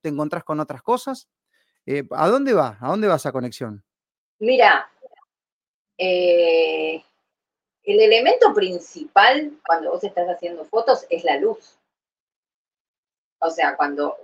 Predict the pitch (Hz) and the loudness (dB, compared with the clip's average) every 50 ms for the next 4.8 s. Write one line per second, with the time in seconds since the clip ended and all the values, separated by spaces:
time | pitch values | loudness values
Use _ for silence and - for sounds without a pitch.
0 | - - 190 - - _ 202 226 240 240 226 - 220 202 196 202 208 208 202 190 | -10 -8 -8 -8 -10 _ -4 -2 0 0 0 2 2 0 2 2 -2 -2 -2 -4
1 | 190 - 175 165 - 170 165 165 165 165 - - 254 294 302 262 - - - - | -4 -4 -6 -2 -2 0 0 2 0 -2 -2 -6 -6 -2 -2 -2 -2 -2 -6 -14
2 | - - - 240 - - 180 196 220 226 220 214 - - _ _ _ _ _ _ | -12 -4 -2 -2 0 2 2 2 2 0 -4 -4 -6 -8 _ _ _ _ _ _
3 | _ _ _ _ _ _ _ _ _ _ _ - 202 240 277 294 - - - 190 | _ _ _ _ _ _ _ _ _ _ _ -6 0 0 0 2 4 4 4 6
4 | 175 170 170 165 160 156 147 - 170 160 156 165 147 147 - | 6 6 6 4 2 0 0 0 -2 2 4 4 2 2 -2